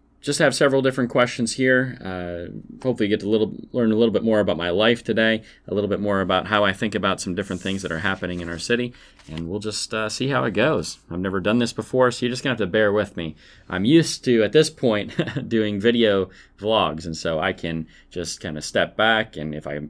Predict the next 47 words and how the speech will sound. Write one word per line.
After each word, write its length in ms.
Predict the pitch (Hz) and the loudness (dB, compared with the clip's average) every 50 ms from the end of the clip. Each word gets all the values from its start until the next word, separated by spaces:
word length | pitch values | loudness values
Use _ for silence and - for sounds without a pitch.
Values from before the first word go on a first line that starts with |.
| - - | -12 -10
make 200 | 98 90 - - | -10 -10 -10 -10
a 80 | - | -12
screw 420 | - - - - 165 170 160 156 147 | -14 -14 -6 -4 -2 0 0 0 0
up, 240 | 143 139 127 - | 0 0 -2 0
or 100 | 104 95 87 | -2 -4 -4
if 100 | 85 - | -2 -6
I 100 | 80 80 | -8 -10
say 240 | 80 - 87 82 - | -8 -8 -8 -8 -6
"um" 240 | - 123 127 123 120 | -4 -2 0 0 0
too 100 | 117 123 | 0 0
many 180 | 113 110 110 104 | 0 0 0 -2
times, 480 | 101 113 110 104 104 104 104 104 95 | -2 -4 -4 -2 -2 -4 -4 -4 -2
or 60 | 90 87 | -2 -4
if 120 | 82 85 | -2 -2
I 80 | 82 78 | -6 -6
say 200 | - 69 67 67 | -6 -6 -8 -8
"like" 360 | 71 87 107 127 127 127 - | -4 0 0 0 0 -2 -4
too 140 | - 123 117 | -2 0 0
many 220 | 113 110 110 104 | 2 2 0 -2
times, 380 | 101 - 107 104 104 104 95 90 | -4 -4 -4 -2 -2 -4 -4 -4
as 100 | 85 80 | -4 -4
I'm 180 | 85 87 87 | -6 -6 -6
prone 280 | 85 - 101 95 92 85 | -6 -6 -6 -6 -6 -6
to 60 | 87 | -4
do, 320 | 85 95 101 104 104 101 101 - - - - - _ _ - | -2 0 2 2 0 -2 -4 -10 -20 -20 -20 -20 _ _ -16
uh, 140 | 78 76 76 | -14 -12 -12
then 280 | 85 92 98 98 98 95 | -8 -6 -4 -4 -2 -2
I 80 | 92 | -4
can 180 | 87 - 87 85 | -4 -4 -6 -4
go 180 | 87 90 92 | -2 -2 0
back 340 | 85 87 95 98 92 85 - | 2 2 4 4 4 2 0
and 80 | 82 78 | -6 -8
I 60 | 76 | -6
can 180 | - 76 - - | -8 -10 -6 -4
edit 200 | 95 98 90 87 | -2 0 0 0
out 200 | 90 90 87 90 | 0 0 0 0
all 160 | 87 87 87 | 0 -2 0
those 240 | 87 87 87 85 - | -2 -2 -2 -4 -4
things. 420 | - 92 90 90 90 85 - - - | -4 -4 -2 -2 -4 -6 -8 -10 -12
This 380 | 98 95 98 107 139 165 160 - | -12 -10 -2 0 0 0 0 -2
probably 540 | - - 156 147 131 131 123 120 123 117 113 | 0 2 2 2 2 0 0 4 4 4 4
isn't 200 | 107 101 104 101 | 4 2 -2 -2
gonna 200 | 101 98 95 95 | -2 -2 -2 -2
be 120 | 95 95 | -2 -2
highly 340 | 90 95 95 92 87 87 76 | 0 0 -2 -2 -2 -2 -2
edited, 400 | 82 85 80 78 - 73 67 65 | -2 -2 -4 -4 -6 -8 -8 -8
so, 260 | - - 80 80 80 | -6 -6 -4 -6 -6